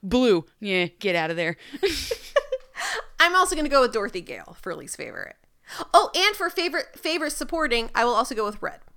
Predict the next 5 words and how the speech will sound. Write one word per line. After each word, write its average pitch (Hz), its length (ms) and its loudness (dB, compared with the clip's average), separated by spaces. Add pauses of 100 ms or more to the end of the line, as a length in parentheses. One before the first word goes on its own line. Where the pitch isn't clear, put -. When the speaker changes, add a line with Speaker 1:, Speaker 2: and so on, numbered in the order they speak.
(680)
Speaker 1:
Oh. 208 420 -4
Speaker 2:
With - 120 -2
Ruby. 190 440 -4 (480)
Because 190 640 0 (180)
she, 294 720 4